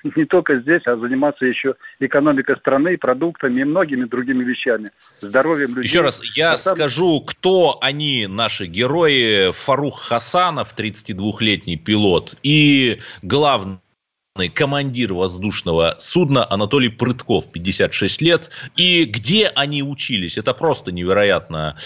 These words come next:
Speaker 2: Э, Прытков о-, закончил Качинское авиационное училище, как я полагаю, Кача это вот в Крыму, которое. И Фарух Хасанов закончил, э,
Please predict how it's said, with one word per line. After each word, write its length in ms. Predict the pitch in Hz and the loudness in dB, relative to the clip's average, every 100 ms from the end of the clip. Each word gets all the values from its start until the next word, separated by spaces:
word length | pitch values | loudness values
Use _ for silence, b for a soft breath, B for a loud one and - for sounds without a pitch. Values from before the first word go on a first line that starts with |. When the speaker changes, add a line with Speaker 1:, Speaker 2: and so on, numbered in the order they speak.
| B | B
Speaker 2:
Э, 120 | 90 | -4
Прытков 720 | - 127 139 - - 143 101 | 0 2 0 -2 0 2 2
о-, 200 | - 92 - | -4 -6 -4
закончил 560 | 95 98 110 95 92 | -4 0 -2 0 -4
Качинское 720 | - 180 175 156 131 151 127 | 0 0 0 -6 -8 -2 0
авиационное 580 | 120 120 113 120 113 107 | 0 -2 -4 -4 -2 -2
училище, 520 | 107 110 107 92 - | -2 0 0 0 -2
как 160 | - 87 | -2 0
я 80 | 110 | 0
полагаю, 520 | 104 101 101 104 92 | 2 2 4 2 2
Кача 380 | 117 110 - 98 | 0 -2 -2 -6
это 200 | 92 90 | -4 -6
вот 160 | 90 | -8
в 100 | - | -10
Крыму, 360 | - 107 107 101 | -4 -2 0 -2
которое. 560 | 87 - 85 82 80 - B 147 - | -2 -2 2 4 2 0 B -6 2
И 320 | 143 135 120 | 4 6 4
Фарух 460 | - 113 120 113 | 0 0 0 -2
Хасанов 680 | 104 98 180 180 151 117 - B B | -2 0 0 2 0 -4 -12 B B
закончил, 720 | 90 - 151 139 127 127 107 | -2 -2 0 0 2 2 2
э, 380 | 92 98 95 90 | 4 4 4 2